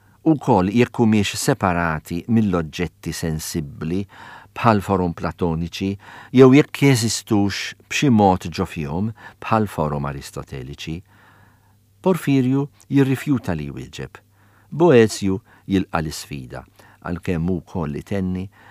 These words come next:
li dawn problemi diffiċli u jeħtieġ noqogħdu b'seba' għajnejn meta niġu biex nippruvaw insolvuhom.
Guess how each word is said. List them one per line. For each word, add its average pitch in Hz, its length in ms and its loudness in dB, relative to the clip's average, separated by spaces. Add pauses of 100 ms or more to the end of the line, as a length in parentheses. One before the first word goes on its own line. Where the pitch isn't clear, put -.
(120)
li 139 160 0
dawn 117 400 6
problemi 85 480 -2
diffiċli - 600 -14 (420)
u 92 80 -2
jeħtieġ 90 400 -6
noqogħdu 80 320 -6
b'seba' 87 320 -10
għajnejn 76 360 -10
meta 85 200 -8
niġu 69 320 -12
biex 71 240 -14
nippruvaw 69 560 -12
insolvuhom. 65 720 -14